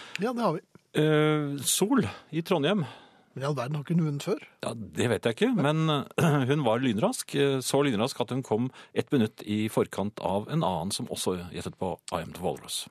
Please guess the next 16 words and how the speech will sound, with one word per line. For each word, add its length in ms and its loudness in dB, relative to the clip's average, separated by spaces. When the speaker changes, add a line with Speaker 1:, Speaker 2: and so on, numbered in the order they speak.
Speaker 1:
Da 80 -2
er 60 2
i 20 0
hvert 80 -6
fall 140 -2
dagen 320 -2
til 220 -4
vedkommende 580 -2
der 220 -2
ødelagt. 400 -8
Speaker 2:
Ja, 160 0
men 160 -2
vi 240 2
nevner 260 0
ikke 140 0
navn. 240 2